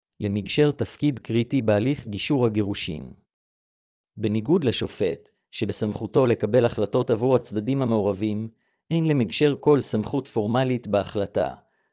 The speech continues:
זאת למשל בניגוד לבורר. במקום זאת, המגשר מקל על תהליך המשא ומתן ועוזר לזוגות לזהות בעיות, לבחון אפשרויות ולנהל משא ומתן על הסכמים.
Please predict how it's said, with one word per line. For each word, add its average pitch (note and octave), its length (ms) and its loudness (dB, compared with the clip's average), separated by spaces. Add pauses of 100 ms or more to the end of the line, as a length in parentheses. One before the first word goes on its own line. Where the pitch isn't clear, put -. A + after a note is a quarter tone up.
זאת C3+ 320 -2
למשל C3+ 440 2
בניגוד A#2 460 0
לבורר. G#2 600 -2 (1080)
במקום G#2+ 520 0
זאת, F2+ 400 -2 (180)
המגשר A2 500 0
מקל C3 360 0
על G#2+ 120 2
תהליך A2 400 -2
המשא B2 320 -2
ומתן C#3+ 500 0
ועוזר A2+ 380 2
לזוגות A#2+ 520 0
לזהות A2+ 460 0
בעיות, F#2+ 540 -2 (420)
לבחון A#2 440 -2
אפשרויות A2+ 580 0
ולנהל A2 460 0
משא A#2+ 260 -2
ומתן C#3+ 480 0
על A#2+ 100 0
הסכמים. F#2 600 -6